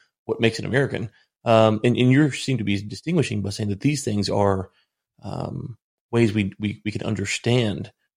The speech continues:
who makes up, um, a nationalistic group. So how, do, do you have a way to rank them or a way to examine them? So if someone wants to go, "Hey, you know, how do I determine w-, what makes up these groups?" Um,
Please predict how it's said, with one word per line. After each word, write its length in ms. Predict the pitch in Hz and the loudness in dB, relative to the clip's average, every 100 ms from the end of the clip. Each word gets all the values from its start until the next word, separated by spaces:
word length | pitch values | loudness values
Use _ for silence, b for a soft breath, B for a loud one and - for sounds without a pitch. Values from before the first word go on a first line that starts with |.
| _ | _
who 120 | - 113 | -2 0
makes 360 | 101 104 - | 2 0 0
up, 300 | 104 104 - - - | -2 -2 -4 -12 -8
um, 380 | 113 104 - - _ _ _ _ _ - - | -6 -6 -8 -12 _ _ _ _ _ -12 -4
a 80 | 110 | 0
nationalistic 680 | 98 101 101 92 101 - | 2 2 -2 -6 -6 -6
group. 220 | 110 120 | -4 -4
So 100 | - | -4
how, 80 | 107 | -10
do, 180 | 110 117 | -8 -10
do 140 | 120 | 0
you 60 | 131 | 2
have 80 | 123 | 4
a 40 | |
way 120 | 104 | 4
to 80 | 98 | 2
rank 400 | 95 110 143 - | 0 0 0 0
them 300 | 156 151 147 | 2 4 2
or 100 | - | -2
a 60 | 98 | 0
way 160 | 104 101 | 0 0
to 200 | - 98 | -2 -2
examine 540 | 95 98 101 107 117 | -4 -6 -4 -2 -2
them? 140 | 113 | -2
So 140 | - 104 | -2 -2
if 60 | |
someone 200 | 95 120 | -2 -2
wants 140 | 107 98 | -2 -2
to 60 | |
go, 60 | 101 | -4
"Hey, 320 | 123 151 101 b b b b _ _ _ _ | -2 -2 -4 b b b b _ _ _ _
you 80 | - | -8
know, 140 | 95 - | -8 -8
how 160 | - | -2
do 80 | 151 | 2
I 20 | |
determine 380 | 127 104 127 107 | 2 0 -2 -2
w-, 280 | - 101 - _ _ | -4 -10 -12 _ _
what 180 | 110 - | -6 -2
makes 240 | 113 110 | -2 -2
up 80 | 101 | -4
these 160 | 104 - | -4 0
groups?" 420 | 156 147 - - | 2 2 -2 -8
Um, 460 | 104 113 113 110 | -4 -4 -4 -6